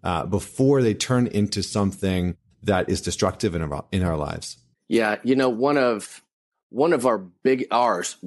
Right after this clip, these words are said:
Speaker 2: guys, one of our biggest problems, and, and we've known this for a long time about men, we are slow to the party when it involves our mental health.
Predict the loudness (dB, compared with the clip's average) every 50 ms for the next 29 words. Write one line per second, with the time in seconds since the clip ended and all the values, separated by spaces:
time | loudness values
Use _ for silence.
0 | -8 -4 0 2 2 2 2 0 -2 -4 -6 -6 -4 -2 0 2 2 2 2 0
1 | 0 0 -2 -4 -8 -14 _ _ 0 2 2 2 2 0 -2 -2 -2 0 0 0
2 | -2 -4 -8 -12 -12 -14 -14 -14 -10 -8 -8 -6 -4 -2 0 2 2 2 2 0
3 | 0 2 2 4 2 2 0 -4 -6 -2 0 0 0 0 0 0 0 0 0 2
4 | 2 0 0 -2 -2 -2 -2 -2 -2 -2 -2 -2 -4 -4 -6 -6 -6 -6 -8 -10
5 | -12 -16 -20 _ _ -20 -20 -20 _ _ -2 0 2 2 2 2 0 -2 -4 -6
6 | -6 -8 -8 -6 -4 -2 0 0 2 2 2 4 4 4 4 4 2 2 2 0
7 | -2 _ _ _ -4 -2 -2 -2 -2 -6 -8 -4 -2 0 0 0 0 -2 -4 -6
8 | -8 -10 _ _ _ _ _ _ _ _ -4 -2 0 2 2 0 0 -2 -4 -6
9 | -4 -4 -2 0 0 0 0 -2 -2 -4 -4 -4 -2 -4 -2 -2 -4 -4 -6 -8
10 | -8 -8 -10 -14 -18